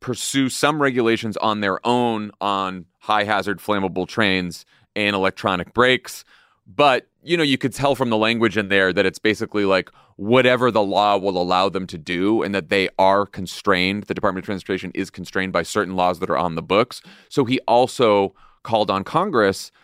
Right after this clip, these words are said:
to act for some of the bigger stuff. So bigger fines for railroads,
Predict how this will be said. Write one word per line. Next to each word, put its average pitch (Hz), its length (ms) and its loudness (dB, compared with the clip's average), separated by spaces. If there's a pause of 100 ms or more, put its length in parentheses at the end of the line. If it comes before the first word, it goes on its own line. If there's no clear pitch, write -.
(120)
to 117 180 -2
act 131 500 0 (240)
for 120 100 -6
some 120 160 0
of 104 40 -2
the 98 80 0
bigger 127 240 2
stuff. 80 400 -4
So 95 220 4
bigger 107 260 2
fines 98 400 0
for 95 140 -2
railroads, 123 800 4